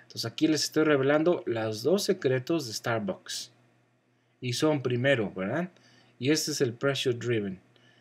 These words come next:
Y el pressure driven coffee dice que se usa en las máquinas más caras que extraen la crema, ¿verdad? Así que esta máquina,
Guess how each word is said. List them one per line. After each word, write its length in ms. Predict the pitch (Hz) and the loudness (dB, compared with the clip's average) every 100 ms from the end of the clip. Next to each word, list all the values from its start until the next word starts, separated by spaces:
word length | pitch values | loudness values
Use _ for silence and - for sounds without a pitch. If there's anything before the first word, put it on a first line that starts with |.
| _ _ | _ _
Y 100 | 127 | -4
el 100 | 135 | 0
pressure 340 | 180 180 185 147 | 4 6 6 4
driven 340 | 160 165 160 | 4 4 4
coffee 480 | 185 170 147 147 - - _ | 4 4 4 0 -2 -20 _
dice 240 | 143 160 143 | -4 -2 -2
que 140 | 143 | -2
se 180 | 127 131 | 0 0
usa 580 | 139 180 - 131 131 - _ _ _ _ _ - | 2 0 0 0 0 -4 _ _ _ _ _ -6
en 180 | 117 | -2
las 180 | 117 113 | -2 -2
máquinas 580 | 139 143 - 151 156 - | -4 -4 -2 0 0 -4
más 520 | 117 117 139 156 - - | -8 -4 -4 -4 -8 -10
caras 640 | - 113 113 120 120 - - _ _ _ _ _ - | -4 -2 0 -2 -6 -10 -12 _ _ _ _ _ -6
que 140 | 120 | -2
extraen 500 | 107 - 117 110 113 | -2 -2 0 0 0
la 140 | 107 92 | -4 -6
crema, 420 | 110 104 95 73 | -4 -4 -4 -8
¿verdad? 280 | 87 131 156 _ _ - - | -14 -14 -14 _ _ -20 -10
Así 220 | - 156 | -6 -4
que 120 | 147 165 | 0 0
esta 240 | - 185 | 2 2
máquina, 580 | 143 135 - 139 170 | 2 -2 -2 -2 -4